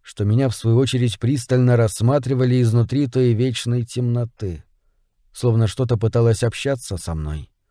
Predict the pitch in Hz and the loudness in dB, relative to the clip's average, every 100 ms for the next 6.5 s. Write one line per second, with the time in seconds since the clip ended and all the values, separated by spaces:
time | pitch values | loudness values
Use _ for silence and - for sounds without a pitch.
0 | _ _ _ 98 107 117 117 139 120 107 | _ _ _ -6 2 4 4 2 2 2
1 | 113 110 117 120 117 117 - 104 98 82 | 0 2 4 4 4 2 0 -4 -4 -2
2 | 113 123 123 117 _ _ _ _ - - | 0 2 0 -4 _ _ _ _ -16 -2
3 | 147 131 139 120 123 113 131 120 113 - | 0 0 -2 0 2 2 4 4 2 0
4 | - 147 135 117 - 117 101 - 107 98 | -2 -2 0 -4 0 0 0 -2 -4 0
5 | 143 123 104 - 104 113 110 113 113 101 | -2 0 -2 -2 -2 2 4 4 2 2
6 | 110 107 110 107 - | 2 2 2 0 -8